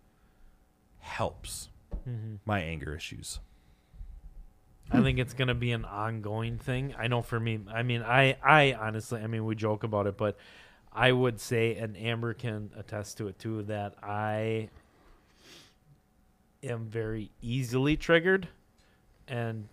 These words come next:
Speaker 2: can get
Speaker 1: Me too.
Speaker 2: angry, you know. Um, it's probably a top three.
Speaker 1: Mm-hmm.
Speaker 2: And actually, it got to a point one time that Amber gave me an ultimatum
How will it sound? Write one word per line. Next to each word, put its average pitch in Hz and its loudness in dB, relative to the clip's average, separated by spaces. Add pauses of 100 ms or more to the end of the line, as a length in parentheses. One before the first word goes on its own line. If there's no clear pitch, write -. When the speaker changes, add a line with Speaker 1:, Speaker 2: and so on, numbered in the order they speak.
(200)
Speaker 2:
can 120 -4
get 117 0
Speaker 1:
Me 127 2
too. 120 4
Speaker 2:
angry, 139 2 (320)
you 120 0
know. 117 0 (640)
Um, 110 0 (680)
it's 143 -8 (160)
probably 160 -2
a 120 2
top 120 -4
three. 113 -2 (240)
Speaker 1:
Mm-hmm. 113 -2
Speaker 2:
And 127 2
actually, 127 2
it 123 2
got 135 4
to 127 4
a 104 2
point 120 0
one 120 0
time 113 -4
that 110 -4 (640)
Amber 127 2
gave 117 2
me 120 -2
an 107 -4
ultimatum 107 -2